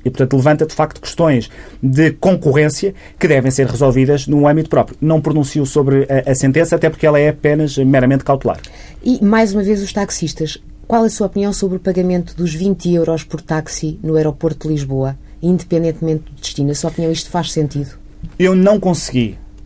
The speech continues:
Speaker 1: até agora, perceber as notícias que vêm a lume a esse respeito.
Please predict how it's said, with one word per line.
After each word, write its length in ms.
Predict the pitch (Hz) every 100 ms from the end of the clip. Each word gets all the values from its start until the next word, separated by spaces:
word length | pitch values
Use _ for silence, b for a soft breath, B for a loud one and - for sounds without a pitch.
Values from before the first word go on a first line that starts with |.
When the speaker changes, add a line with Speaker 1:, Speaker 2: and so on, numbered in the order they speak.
| - -
Speaker 1:
até 280 | 131 170 175
agora, 360 | 151 147 156 - - - -
perceber 560 | 151 - 131 143 165 175 - - - - - - - - -
as 160 | 156 139
notícias 460 | 156 170 - 139
que 120 | - 147
vêm 180 | 147
a 40 | 135
lume 300 | 135 151 156
a 80 | 139
esse 220 | 139 135
respeito. 480 | - - 98 - -